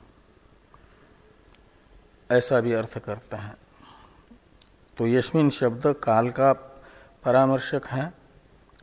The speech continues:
एक पक्ष में, उस समय प्रकृत आत्मवस्तु में दुर्विज्ञत्व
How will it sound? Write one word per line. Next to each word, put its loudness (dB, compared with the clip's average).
एक 0
पक्ष -2
में, -2
उस -6
समय 0
प्रकृत -4
आत्मवस्तु -2
में -2
दुर्विज्ञत्व -4